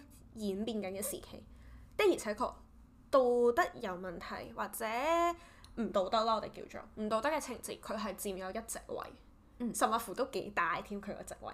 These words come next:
Speaker 2: 嗯。
Speaker 1: 其實都，你唔可以否認呢一樣嘢。
Speaker 2: 老是常出現。
Speaker 1: 係啦，佢就係當代B L演化緊嘅其中一個特點。
Speaker 2: 嗯。
Speaker 1: 我哋可能攞返歷史咁樣嚟講，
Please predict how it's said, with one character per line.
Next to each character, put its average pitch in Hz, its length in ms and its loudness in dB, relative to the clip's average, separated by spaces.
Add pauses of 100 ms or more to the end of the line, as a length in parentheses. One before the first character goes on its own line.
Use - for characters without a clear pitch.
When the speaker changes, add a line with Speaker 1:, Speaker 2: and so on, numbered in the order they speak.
Speaker 2:
嗯。 226 100 -6
Speaker 1:
其 - 80 -10
實 214 40 -12 (100)
都， 190 140 -6 (360)
你 294 140 6
唔 262 100 0
可 202 140 -2
以 370 60 0
否 - 260 -12
認 208 180 -6
呢 185 120 -6
一 190 180 -8
樣 175 60 -10
嘢。 - 20 -8
Speaker 2:
老 185 140 -4
是 220 120 -8
常 180 160 -10
出 220 100 -10
現。 185 220 -12 (140)
Speaker 1:
係 247 160 -4
啦， 226 140 -2 (360)
佢 311 140 2
就 320 200 4
係 262 180 0
當 392 340 6
代 240 220 6
B 269 280 0
L 269 220 0
演 208 280 -6
化 214 280 0
緊 196 320 -6
嘅 208 120 -6
其 208 120 -8
中 202 220 -8
一 214 60 -10 (100)
個 202 220 -6
特 185 80 -6 (180)
點。 - 220 -10 (380)
Speaker 2:
嗯。 240 180 -6 (540)
Speaker 1:
我 269 100 4
哋 254 280 4 (180)
可 - 180 6
能 370 140 8
攞 185 160 2
返 285 180 2
歷 294 120 0
史 - 220 -6
咁 196 160 -4
樣 214 100 -4
嚟 208 180 -4
講， 185 300 -4